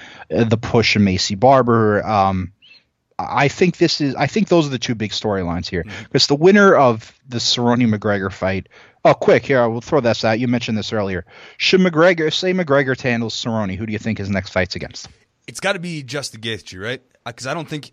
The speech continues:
Speaker 2: I get, I buy the whole Dana White argument that McGregor is too small for Masvidal. I think Masvidal would be a massive favorite, whereas Gaethje,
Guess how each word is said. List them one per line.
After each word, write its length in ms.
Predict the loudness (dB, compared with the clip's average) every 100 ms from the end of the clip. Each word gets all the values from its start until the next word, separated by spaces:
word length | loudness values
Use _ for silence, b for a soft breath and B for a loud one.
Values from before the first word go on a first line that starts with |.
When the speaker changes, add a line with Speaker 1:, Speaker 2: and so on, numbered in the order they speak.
| _ -14
Speaker 2:
I 120 | -12
get, 180 | -12 -10
I 160 | -10
buy 280 | -8 -6 -6
the 100 | -4
whole 100 | -8
Dana 260 | -8 -10 -8
White 200 | -8 -8
argument 460 | -8 -10 -14 -16 -12
that 280 | -12 -12
McGregor 640 | -18 -14 -12 -12 -12 -12 -12
is 260 | -14 -16
too 180 | -16 -14
small 320 | -14 -10 -10
for 140 | -10 -14
Masvidal. 560 | -16 -18 -18 -14 -14 -16 _ _
I 80 | -10
think 120 | -8
Masvidal 480 | -6 -8 -8 -8 -8
would 80 | -10
be 100 | -14
a 40 | -14
massive 440 | -12 -12 -14 -14
favorite, 460 | -12 -12 -12 -16 -14
whereas 340 | -14 -12 -14
Gaethje, 640 | -14 -14 -16 -16 -16 -16